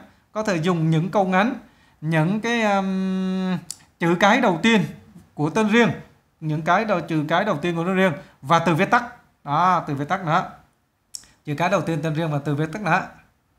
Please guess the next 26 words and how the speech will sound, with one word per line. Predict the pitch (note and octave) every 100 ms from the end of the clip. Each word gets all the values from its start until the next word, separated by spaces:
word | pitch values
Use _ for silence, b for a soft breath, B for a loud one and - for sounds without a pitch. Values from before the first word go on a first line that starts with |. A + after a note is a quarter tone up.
| b b b -
Rồi, | D3+ E3 E3+
um, | E3 E3+ E3+ E3+ E3+ E3 E3 E3 E3 E3 D#3 D#3+ _ _ _ _ _ _ _ _ _ _ _ _ _ _ _ -
nếu | E3+ F#3 G3+ B3 G#4+ F4
nghĩa | A3+ F#3+ D#3+ E3 A#3 F#3
rõ | E3 A3
ràng, | G#3+ D3 - - _ _ _ -
nếu | D#3+ F#3 B3 C#4+
cái | C4+
nghĩa | F#3+ E3 F#3 A3+
của | D#3+ D3+
nó | D#3+ E3+ A#3+
rõ | F3+ D#3+
ràng | G#3+ G#3 C3+ -
thì | E3+ D#3+
bạn, | D#3+ E3 D3+ C#3+ D3+ F3+ F3+ - _ _ _
bạn | D3+ D3 D#3
sao? | F3+ C#3 B B B -
Các | G#3+
bạn | D3+ D3
cũng | E3 D#3+
có | B3
thể | G3 E3
lược | F3 F3+
bỏ | E3 F#3
đại | F3 F3+
từ, | F3